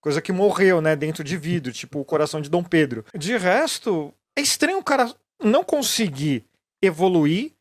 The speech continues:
não conservar essas boas memórias. O Thundercats Roar também, é, ele é totalmente diferente dos Thundercats. Não tem nada a ver. É engraçado pra caralho. Mas não tem nada a ver com aqueles Thundercats de antigamente.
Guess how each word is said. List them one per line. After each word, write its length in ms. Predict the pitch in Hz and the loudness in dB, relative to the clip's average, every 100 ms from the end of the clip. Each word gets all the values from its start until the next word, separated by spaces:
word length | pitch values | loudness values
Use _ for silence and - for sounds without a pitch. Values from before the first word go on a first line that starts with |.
| _ _ - | _ _ -4
não 260 | 160 247 359 | 2 4 4
conservar 640 | 330 311 - 214 165 180 | 0 0 2 2 4 2
essas 280 | 202 220 170 | 2 -2 -2
boas 260 | 170 196 214 | 0 -2 -2
memórias. 760 | 302 262 247 254 117 - - _ - | -6 -2 -2 -2 -6 -10 -20 _ -4
O 100 | 262 | -2
Thundercats 600 | 285 330 302 - 262 - | 0 0 0 0 -4 -4
Roar 340 | 156 240 208 | 2 2 2
também, 460 | - 143 165 254 113 _ - | 0 -2 0 -2 -6 _ 0
é, 320 | 147 156 156 | 4 4 2
ele 160 | 156 185 | -2 -4
é 40 | - _ _ | -6 _ _
totalmente 600 | 254 285 - 285 165 185 143 | 0 2 2 2 2 0 -4
diferente 460 | 123 151 135 120 | -8 -8 -8 -10
dos 140 | 113 - | -14 -12
Thundercats. 440 | 123 120 117 - | -10 -10 -12 -16
Não 60 | - - | -16 -14
tem 80 | |
nada 300 | 123 131 170 | -6 -2 0
a 40 | 160 | 0
ver. 260 | 131 120 _ 180 | 0 -4 _ -8
É 60 | |
engraçado 480 | 180 190 - 170 156 | -2 -2 -2 -2 -2
pra 160 | 160 165 | -2 0
caralho. 480 | 170 139 135 113 - - | 2 2 2 -2 -8 -14
Mas 100 | 392 | -8
não 100 | 440 | -4
tem 200 | 427 427 | 0 2
nada 200 | 285 170 | 2 2
a 40 | 240 | 0
ver 140 | 165 | 0
com 80 | 220 | -2
aqueles 240 | 240 247 | -6 -6
Thundercats 520 | - 302 440 190 165 | -2 0 0 0 -2
de 60 | 185 | -4
antigamente. 680 | 220 277 403 392 330 - | -8 -4 -2 -2 -4 -10